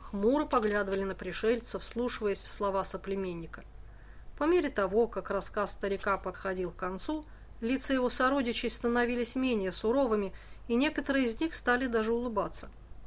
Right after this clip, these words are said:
Кору понял, что его пленник рассказывал о том, что с ним произошло в пещере.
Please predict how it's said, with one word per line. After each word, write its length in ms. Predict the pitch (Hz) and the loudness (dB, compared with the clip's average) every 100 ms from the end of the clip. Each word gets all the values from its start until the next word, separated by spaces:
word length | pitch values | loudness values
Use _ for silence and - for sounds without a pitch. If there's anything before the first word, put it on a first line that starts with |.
| - - - - | -14 -16 -16 -6
Кору 280 | 247 226 233 | 2 4 4
понял, 420 | 226 285 285 269 | 2 4 4 4
что 220 | 233 - | 0 0
его 220 | 226 240 339 | 0 2 0
пленник 500 | 262 277 277 269 247 | 0 0 2 0 0
рассказывал 760 | 220 - 233 226 220 214 202 | -2 2 4 4 4 0 2
о 80 | 196 | 0
том, 340 | - 262 254 - - - | 2 2 2 -4 -12 -16
что 320 | - - 294 | -14 2 2
с 120 | 320 - | 4 2
ним 200 | 254 262 | 2 2
произошло 600 | 247 240 220 202 - 185 | 2 0 0 -4 -4 -8
в 80 | |
пещере. 560 | - 196 - - 85 170 | -6 -8 -6 -6 -6 -8